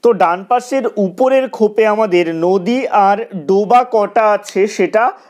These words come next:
দেখাতে বলা হয়েছে। তো নদী আছে একটা আর ডোবা আছে বারোটা, সেটা আমরা কিভাবে দেখাবো? তো নদী আছে একটা এবং ডোবা আছে বারোটা, সেটা এভাবে দেখাতে হবে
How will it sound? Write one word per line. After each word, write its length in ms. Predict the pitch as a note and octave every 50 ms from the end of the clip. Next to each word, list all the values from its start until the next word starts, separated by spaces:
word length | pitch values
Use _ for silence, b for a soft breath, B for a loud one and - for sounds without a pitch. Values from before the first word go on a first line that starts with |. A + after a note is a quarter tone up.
| B -
দেখাতে 500 | D3+ F3 F3+ F#3 - A3 G3+ G3+ A3 G#3+
বলা 240 | F#3+ F#3+ F#3 F3+ F3
হয়েছে। 420 | F3 E3+ D#3+ D#3+ - - B2+ A2+ - B B B B -
তো 80 | G3+
নদী 420 | F#3+ F3 F3+ F#3+ G3 F3+ G#3 A#3 A#3+
আছে 260 | A#3+ A#3 A#3+ C4+ B3
একটা 520 | G#3+ G3+ G3+ G3 - - B3+ C4+ D4 G#4 B B B B B
আর 260 | - E3 F3+ F3 D#3+ D3
ডোবা 280 | F3 F3+ F3 G3+ G#3
আছে 260 | A3 G#3+ A3 - C4
বারোটা, 560 | A3+ E3+ F#3 F#3+ G3 G3+ G#3 G3 G3+ - C#3+ C#3
সেটা 260 | - F3+ E3+ G#3+ G#3
আমরা 140 | G#3 G#3+ G#3+
কিভাবে 420 | G#3+ G#3 G#3+ F#3+ A3 A3 A3 A3
দেখাবো? 600 | F#3+ G#3 G#3 - A3 A3+ G3 A3+ G#4 A#4+ - b b b b b b b _
তো 100 | G#3 G3+
নদী 480 | F#3+ F3+ E3+ E3+ F3+ F#3 F3 G#3+ A#3 A#3+
আছে 260 | A#3 A#3 A#3 - C4
একটা 640 | A3 G3 F3 F3+ F3+ F3+ - _ - B3+ C4 C#4 F#4 b b b b b
এবং 300 | - D#3+ E3 F#3+ A3 A3+
ডোবা 380 | F#3 C3+ E3+ F3 F3 F3 A3+ A#3+
আছে 440 | A#3 A#3 A#3 - - F#3 F#3+ A#3 A3+
বারোটা, 680 | F#3 D3+ C3+ F#3+ G3 G3+ G#3 G#3+ G#3 G#3 - E3 C3+ C3
সেটা 360 | - - E3+ E3+ A#3+ A#3+ B3
এভাবে 500 | G#3 F3+ E3 F#3 F3+ F#3 F#3+ B3 C#4+ A4 B B B B G#3+
দেখাতে 500 | G3 F#3 F#3+ G3 - A3+ G#3 G#3+ A3+ G#3
হবে 380 | G3+ G3 F3+ E3+ E3 E3 D3+